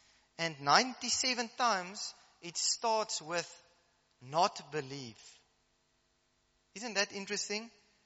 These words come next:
Believe hundred and ninety times and ninety-seven times. You see, one day when we, when somebody speaks about, about us, I really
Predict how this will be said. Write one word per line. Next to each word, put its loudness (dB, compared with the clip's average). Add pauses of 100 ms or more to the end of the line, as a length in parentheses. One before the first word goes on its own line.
(580)
Believe 0
hundred 0
and -2
ninety 0
times 0
and -6
ninety-seven -4
times. -10 (580)
You -4
see, 2 (260)
one 10
day 6
when -2
we, -2 (1120)
when -4
somebody 2
speaks 2
about, 4 (560)
about 4
us, 2
I 2
really 2